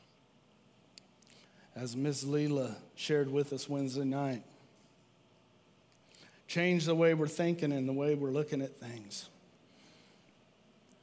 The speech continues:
Begin to magnify the Lord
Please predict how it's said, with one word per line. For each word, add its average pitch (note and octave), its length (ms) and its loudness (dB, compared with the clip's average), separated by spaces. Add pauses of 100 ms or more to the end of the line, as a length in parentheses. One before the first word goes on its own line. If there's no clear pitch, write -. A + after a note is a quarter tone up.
(720)
Begin D#3 280 0
to D3+ 40 0
magnify D#3+ 720 0
the D3 140 -4
Lord D3 400 0